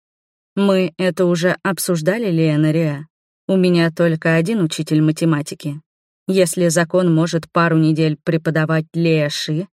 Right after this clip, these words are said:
то математику некому. Я никак не могу дать тебе отпуск». «Полно! Отпусти девочку!» — раздался со скамейки ненавистный уже голос.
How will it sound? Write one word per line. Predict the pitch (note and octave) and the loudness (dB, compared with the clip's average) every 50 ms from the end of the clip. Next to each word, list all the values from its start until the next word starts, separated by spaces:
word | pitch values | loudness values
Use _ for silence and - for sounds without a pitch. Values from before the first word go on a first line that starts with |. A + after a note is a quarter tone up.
| _ _ _ _ | _ _ _ _
то | - F3 | 0 2
математику | E3 D#3+ D3+ - - D#3 C#3+ C#3+ D3 - D#3+ - G3+ | 2 2 0 0 0 -2 -2 -2 -4 -8 -6 -4 -4
некому. | G#3 F#3+ D#3 D#3 - D3+ D3+ D#3+ E3+ - _ _ _ _ _ _ _ | -2 -2 -4 -4 -4 -4 -4 -4 -6 -10 _ _ _ _ _ _ _
Я | A3+ A3 G3+ F3+ | 0 2 2 2
никак | F3+ F3 - F3+ D#3 D#3+ - | 2 2 2 0 -2 -2 0
не | D#3+ | 0
могу | D#3 D#3 D3+ D3 G3 G3 | 2 2 0 0 -2 -2
дать | C#3+ D3+ - | -2 -4 -4
тебе | - - D#3+ D3+ D#3+ | -4 -4 -2 0 0
отпуск». | D3+ C#3 D3 - - - - - - - - _ _ _ _ _ _ _ _ _ _ _ _ _ _ _ _ _ _ _ | -2 -2 -6 -12 -14 -12 -12 -12 -12 -12 -16 _ _ _ _ _ _ _ _ _ _ _ _ _ _ _ _ _ _ _
«Полно! | F#3+ G3+ G3 F#3+ F3+ E3 D3+ D3+ D3 C#3+ C#3 - - _ _ - | 4 6 6 6 6 4 2 0 -2 -2 -4 -8 -14 _ _ -2
Отпусти | F#3+ G#3 G3 - - - F#3+ F3+ - - - G3+ F#3 | 0 0 0 0 0 0 0 0 0 0 -2 0 0
девочку!» — | D#3+ D#3+ E3 D#3 D3+ D#3 D#3+ - - - - C#3+ C#3+ D#3 - _ _ _ _ _ _ - | 2 2 2 2 0 -2 -6 -8 -10 -8 -8 -8 -8 -10 -14 _ _ _ _ _ _ -4
раздался | G#3+ G3+ F#3+ F3 D#3+ E3 D#3+ D#3 D#3 - - E3 | -2 0 0 0 0 0 0 -2 -2 -4 -6 -6
со | - - F3 | -6 -6 -6
скамейки | E3+ - - E3 E3 F3 G3 G#3+ - - - | -6 -4 -2 -2 0 0 -2 -4 -6 -2 0
ненавистный | E3+ F3 F3 F3+ F3+ F3 F3 E3 F3+ F3+ - - E3+ E3 | 2 2 2 2 2 2 0 0 -2 -4 -2 0 0 2
уже | E3+ F3 F3+ F#3+ G3+ | 2 2 0 0 -2
голос. | F#3+ F3+ D#3+ C#3 C3+ C#3 C#3 - - - | -2 -2 -4 -4 -4 -8 -10 -10 -12 -12